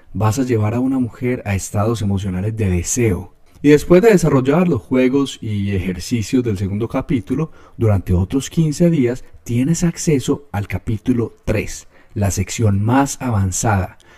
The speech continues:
Consta de tres niveles donde se revela cómo manipular la mente de las mujeres ingresando órdenes a sus mentes, las dos palabras mágicas que ayudan a generar estados hipnóticos, el error catastrófico que cometen los hombres sin darse cuenta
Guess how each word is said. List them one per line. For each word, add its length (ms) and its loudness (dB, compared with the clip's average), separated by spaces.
Consta 380 4
de 80 2
tres 300 -2
niveles 400 2
donde 220 -2
se 120 -4
revela 460 -2
cómo 340 6
manipular 500 2
la 140 2
mente 380 2
de 100 2
las 220 -2
mujeres 520 -2
ingresando 680 -4
órdenes 540 0
a 60 -4
sus 220 -10
mentes, 720 -6
las 220 -2
dos 220 2
palabras 480 2
mágicas 600 -2
que 100 -2
ayudan 440 -2
a 60 0
generar 520 0
estados 560 -2
hipnóticos, 720 -2
el 140 6
error 300 6
catastrófico 920 2
que 80 -10
cometen 380 -2
los 160 -2
hombres 400 -2
sin 140 -4
darse 260 -4
cuenta 460 -4